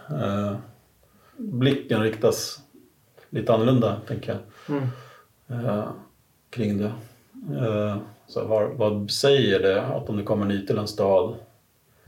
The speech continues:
Speaker 1: och inte känner till en person? Mitt Enköpings exempel är väl det bästa
Speaker 2: Mm.
Speaker 1: på det, för att få, trots allt, veta vem J P Johansson är. Och så, ja, men han har ett museum, då måste han vara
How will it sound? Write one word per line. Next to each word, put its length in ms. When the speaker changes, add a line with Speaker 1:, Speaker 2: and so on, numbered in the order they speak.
Speaker 1:
och 120
inte 220
känner 320
till 440
en 140
person? 520
Mitt 200
Enköpings 460
exempel 420
är 200
väl 320
det 80
bästa 320
Speaker 2:
Mm. 100
Speaker 1:
på 120
det, 80
för 120
att 80
få, 280
trots 220
allt, 200
veta 180
vem 100
J 80
P 140
Johansson 380
är. 60
Och 100
så, 80
ja, 120
men 80
han 140
har 160
ett 60
museum, 640
då 120
måste 460
han 200
vara 200